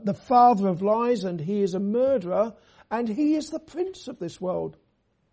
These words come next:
Common sense should tell you that if the devil is the prince of this world, it is not a world that offers a peace that endures.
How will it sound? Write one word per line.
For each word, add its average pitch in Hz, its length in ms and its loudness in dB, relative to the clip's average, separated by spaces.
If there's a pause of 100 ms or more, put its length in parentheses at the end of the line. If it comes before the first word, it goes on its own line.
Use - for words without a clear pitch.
(800)
Common 294 340 -2
sense 277 360 0
should 247 220 -12
tell 254 320 0
you 156 300 -6 (320)
that 202 120 -2
if 202 160 2
the 196 80 -4
devil 262 440 2
is 190 120 -2
the 196 80 -4
prince 226 360 -4
of 185 100 -12
this 180 220 -14
world, 180 360 -2
it 196 160 0
is 196 160 -4
not 220 220 -8
a 214 40 -2
world 202 440 -2 (300)
that 208 140 -4
offers 190 580 -4 (200)
a 202 140 -8
peace - 460 -8
that 185 160 -8
endures. 185 800 -2